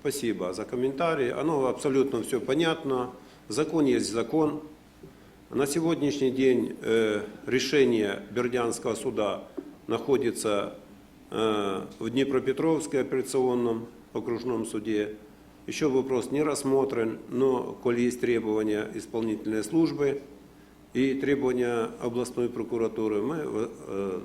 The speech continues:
должны и обязаны исполнять чётко закон. Но это ещё раз говорится о том, что собрались сколько желающих, э, сколько мы имеем сегодня в зале. Значит, это о чём, об-, как по мне,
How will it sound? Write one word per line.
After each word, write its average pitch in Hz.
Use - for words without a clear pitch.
должны 123
и 113
обязаны 107
исполнять 113
чётко 101
закон. 92
Но 156
это 151
ещё 143
раз 117
говорится 113
о 104
том, 110
что 107
собрались 104
сколько 104
желающих, 135
э, 104
сколько 143
мы 120
имеем 113
сегодня 107
в 95
зале. 90
Значит, 127
это 127
о 113
чём, 127
об-, 110
как 120
по 117
мне, 135